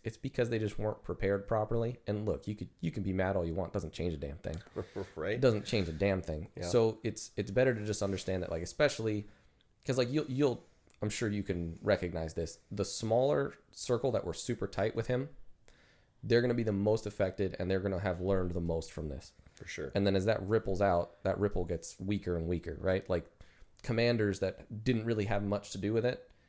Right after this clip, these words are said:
Speaker 1: it didn't really change their day-to-day operations. It doesn't change what they do, right?
Speaker 2: Right.
Speaker 1: For the most part,
Speaker 2: For the
Speaker 1: right?
Speaker 2: most part.
Speaker 1: I'm not saying they don't care.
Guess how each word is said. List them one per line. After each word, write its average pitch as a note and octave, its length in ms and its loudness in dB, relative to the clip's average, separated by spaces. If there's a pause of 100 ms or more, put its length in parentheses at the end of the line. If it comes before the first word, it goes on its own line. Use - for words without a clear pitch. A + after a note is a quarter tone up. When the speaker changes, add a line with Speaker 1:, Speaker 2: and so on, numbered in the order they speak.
(180)
Speaker 1:
it C#3 80 -4
didn't D#3+ 140 2
really B2+ 140 4
change G2+ 320 0
their E2 120 0
day-to-day E2 340 0
operations. D#2+ 520 -4
It G2+ 40 0
doesn't G2+ 220 2
change G2 260 0
what F2 120 -4
they F2 100 0
do, D#2+ 240 -2 (200)
right? F#2+ 180 2
Speaker 2:
Right. D#2 160 -2 (240)
Speaker 1:
For B2+ 80 0
the A2 80 4
most G#2 260 2
part, - 120 4
Speaker 2:
For B2+ 40 8
the B2+ 60 6
Speaker 1:
right? G2+ 80 8
Speaker 2:
most F2 140 2
part. - 160 -4
Speaker 1:
I'm D3+ 40 2
not E3+ 160 4
saying C3+ 160 4
they A2+ 80 6
don't G#2+ 180 0
care. G#2 300 2